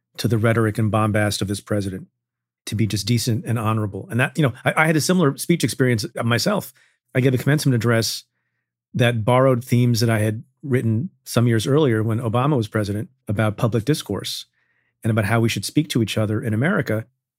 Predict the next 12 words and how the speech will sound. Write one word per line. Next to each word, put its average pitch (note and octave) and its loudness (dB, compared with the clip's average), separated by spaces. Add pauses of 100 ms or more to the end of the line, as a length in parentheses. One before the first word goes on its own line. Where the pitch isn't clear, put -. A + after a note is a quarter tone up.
(200)
And B2 2
multiple E3+ 4
students D#3 2
came C#3+ 4
up C3 2
to - 0
me E3+ 4
<laughs> A2+ 0
afterwards D#3+ 4
that B2 0 (280)
really D#3 6
appreciated B2 2